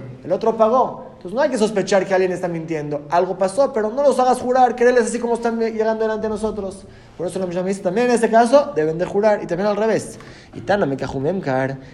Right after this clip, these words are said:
si me hubiera dicho solamente el caso de la compraventa que a Jaime nos hicieron jurar porque alguien está mintiendo,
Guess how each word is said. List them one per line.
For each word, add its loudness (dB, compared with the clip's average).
si -14
me -10
hubiera -2
dicho -6
solamente -6
el -10
caso -8
de 0
la -4
compraventa -6
que -10
a -10
Jaime -8
nos -10
hicieron -6
jurar -4
porque -2
alguien -2
está -8
mintiendo, -4